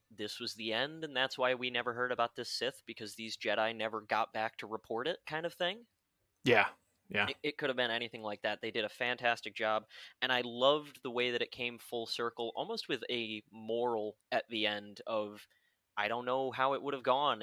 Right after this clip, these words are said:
Speaker 1: if life had not caught up to this man and he was older. If he was in his prime, what would have been different?
Speaker 2: Right, right. And it's like, that's kind of the, the lesson there. It's as much as the Elder himself presented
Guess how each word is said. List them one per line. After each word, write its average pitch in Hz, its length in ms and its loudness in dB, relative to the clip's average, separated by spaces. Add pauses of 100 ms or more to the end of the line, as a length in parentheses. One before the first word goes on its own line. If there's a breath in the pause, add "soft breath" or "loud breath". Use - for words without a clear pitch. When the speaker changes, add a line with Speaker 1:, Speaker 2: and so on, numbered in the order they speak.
Speaker 1:
if - 280 -4
life 110 560 -2
had 123 200 0
not 113 200 2
caught 117 240 4
up 120 140 2
to 113 80 -6
this 104 180 -6
man 104 380 -2
and 104 100 -4
he 113 140 -4
was 104 200 -6
older. 104 400 -4
If - 100 -16
he 120 100 -6
was 113 160 -4
in 110 100 -2
his 107 140 -6
prime, 107 500 2
what 101 220 -4
would 104 120 -6
have 104 120 -10
been 101 200 -2
different? 92 380 -4 (420 soft breath)
Speaker 2:
Right, 117 440 12
right. 110 260 8
And 117 100 10
it's 113 200 8
like, 117 240 6
that's - 240 10
kind 120 180 8
of 107 60 6
the, 101 360 6
the 107 140 -2
lesson 104 460 4
there. 98 160 2
It's - 300 2 (420)
as 110 180 4
much 117 240 12
as 110 160 6
the 107 240 2
Elder 117 320 10
himself 113 480 8
presented 107 560 2